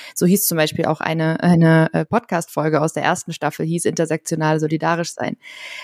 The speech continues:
Ähm, ich weiß, Jana, dass du dich auch mit diesem Thema beschäftigt hast schon. Ähm, und, ähm, Steven, ich weiß, dass du auch zu der Überschneidung von,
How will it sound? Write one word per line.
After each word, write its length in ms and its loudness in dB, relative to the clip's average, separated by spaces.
Ähm, 340 0
ich 200 -2
weiß, 380 2
Jana, 500 4
dass 220 -2
du 120 -2
dich 240 0
auch 200 0
mit 140 -4
diesem 240 -4
Thema 500 2
beschäftigt 760 -4
hast 440 -2
schon. 760 6
Ähm, 720 4
und, 500 2
ähm, 200 2
Steven, 320 2
ich 160 -4
weiß, 220 2
dass 180 -6
du 300 -2
auch 580 0
zu 460 2
der 380 4
Überschneidung 600 2
von, 400 0